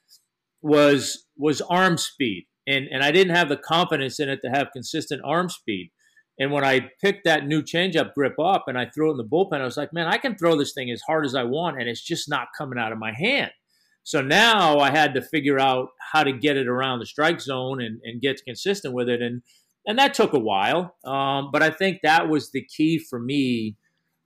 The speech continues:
in the ninety-one season was with that pitch, you know, now I,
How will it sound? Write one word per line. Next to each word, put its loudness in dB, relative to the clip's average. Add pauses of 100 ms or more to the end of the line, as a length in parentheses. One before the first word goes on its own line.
(120)
in 0
the 0
ninety-one 0
season -2
was -6
with -2
that 0
pitch, 0 (720)
you -2
know, 2
now 6
I, 6